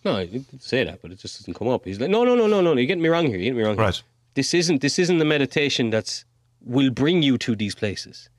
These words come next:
Speaker 2: Yeah.
Speaker 1: It's made not to. It's made just for anxiety,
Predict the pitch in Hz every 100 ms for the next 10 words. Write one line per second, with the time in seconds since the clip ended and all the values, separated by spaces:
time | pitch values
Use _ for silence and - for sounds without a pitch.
0 | _ 117 95 127 151 156 131 143 170 -
1 | 95 78 104 123 139 151 120 - 135 -
2 | - 127 120 113 - _ _ _ - 117
3 | 127 117 110 110